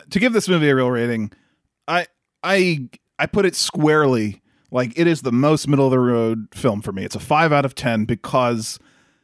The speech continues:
it, it just was never, like, I was never bothered by this movie being on,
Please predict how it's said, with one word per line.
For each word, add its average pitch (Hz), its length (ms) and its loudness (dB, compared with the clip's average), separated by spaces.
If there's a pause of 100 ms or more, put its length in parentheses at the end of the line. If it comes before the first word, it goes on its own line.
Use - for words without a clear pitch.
(260)
it, 123 300 0 (920)
it 110 280 -12
just 143 400 -4
was 123 300 -4
never, 156 720 0 (160)
like, 151 160 -2
I 156 100 -4
was 156 160 -2
never 175 440 0 (300)
bothered 208 600 0
by 202 160 2
this 202 180 -2
movie 202 260 2
being 196 260 2
on, 202 380 0